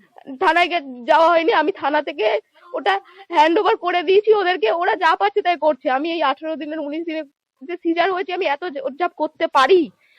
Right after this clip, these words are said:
আমি ওই জন্য ওদের কাছে লাশটা হ্যান্ড ওভার করে দিয়েছি যে না, ওরা নিয়ে ওরা যা পারুক তাই করুক, আমি বাড়িতে বসে সবকিছু ঠিকঠাক পাবো। ওদের কাছ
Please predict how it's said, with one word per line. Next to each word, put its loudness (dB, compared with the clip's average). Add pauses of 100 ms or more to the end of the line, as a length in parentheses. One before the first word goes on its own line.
আমি -6
ওই 0
জন্য -4
ওদের 2
কাছে -4
লাশটা -2
হ্যান্ড -2
ওভার 2
করে 4
দিয়েছি -4 (540)
যে -6
না, 2
ওরা 6
নিয়ে -2
ওরা 2
যা 2
পারুক -2
তাই -4
করুক, 4 (320)
আমি -2
বাড়িতে 2
বসে -2
সবকিছু -2
ঠিকঠাক -4
পাবো। 4
ওদের 2
কাছ -4